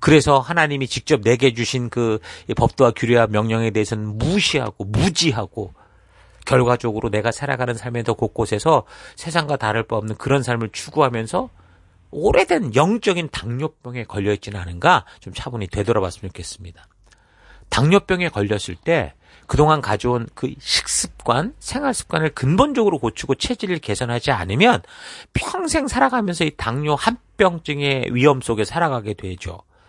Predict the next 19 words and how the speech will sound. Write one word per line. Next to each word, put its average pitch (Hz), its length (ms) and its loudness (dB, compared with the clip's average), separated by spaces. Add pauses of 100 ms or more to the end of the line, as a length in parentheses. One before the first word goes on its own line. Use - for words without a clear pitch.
(100)
그렇게 147 220 2
되면 131 220 2
결국 113 460 2 (320)
삶의 196 380 0
모든 202 420 4
부분에서 127 640 -2 (300)
이전과 131 460 0
같이 175 460 -2
자유롭지 175 640 0
못한, 101 500 -4 (380)
뭔가 165 220 2 (100)
결여된 180 600 2 (360)
불편한 294 460 2
삶을 208 240 -4
살아갈 214 380 -4
수밖에 - 340 -6
없게 101 280 -2
될 90 120 -2
거예요. 76 260 -14